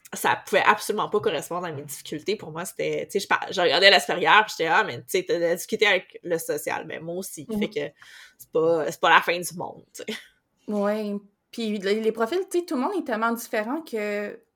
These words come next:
Speaker 3: sais, je me dis, oui, les critères diagnostiques sont là pour une raison, mais sachant à quel point on est tous diver-, différents et, et divergents entre nous dans ce continuum-là, euh,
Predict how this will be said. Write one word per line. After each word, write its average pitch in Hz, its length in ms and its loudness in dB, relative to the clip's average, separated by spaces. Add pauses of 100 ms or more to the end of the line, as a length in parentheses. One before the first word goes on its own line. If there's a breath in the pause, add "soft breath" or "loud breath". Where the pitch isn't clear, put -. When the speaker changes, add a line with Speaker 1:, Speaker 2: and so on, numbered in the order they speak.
(340)
Speaker 3:
sais, 262 120 -8
je 247 120 -8
me 214 60 -2
dis, 220 140 -4
oui, 277 140 -2
les 277 100 -4
critères - 320 -6
diagnostiques 208 480 -4
sont 190 160 -8
là 190 80 -4
pour 202 200 -12
une 180 100 -8
raison, 175 500 -8 (640 soft breath)
mais 196 360 -2
sachant 247 400 -4
à 269 80 -2
quel 190 200 -4
point 254 120 -6
on 285 100 0
est 185 200 -8
tous 262 300 -6 (260)
diver-, 190 540 -2
différents 196 520 -4
et, 175 380 -6
et 180 60 -6
divergents 202 600 -2
entre 185 360 -4
nous 202 140 -4
dans 269 120 -4
ce - 80 -10
continuum-là, 196 840 -4
euh, 175 180 -6